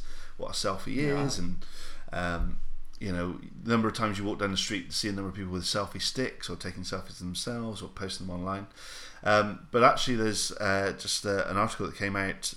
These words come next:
Speaker 1: uh, this week which, uh, shows the dangers of taking these selfies. So there's actually been two hundred and fifty-nine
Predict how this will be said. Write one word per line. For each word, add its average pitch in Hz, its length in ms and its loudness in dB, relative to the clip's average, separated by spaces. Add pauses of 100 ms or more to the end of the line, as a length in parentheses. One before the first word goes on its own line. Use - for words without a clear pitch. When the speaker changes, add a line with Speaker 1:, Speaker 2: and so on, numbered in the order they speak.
Speaker 1:
uh, 85 300 -4
this - 180 -6
week 113 280 -6 (480)
which, - 380 -2
uh, 98 300 2 (200)
shows 110 420 2
the 110 140 -4
dangers 110 840 2
of 92 160 -6
taking 92 280 -6
these 92 140 -4
selfies. 85 320 -6
So - 120 -4
there's 101 140 0
actually - 240 -2
been 117 120 -2
two - 280 0
hundred 139 320 -2
and 117 120 -4
fifty-nine 113 840 -2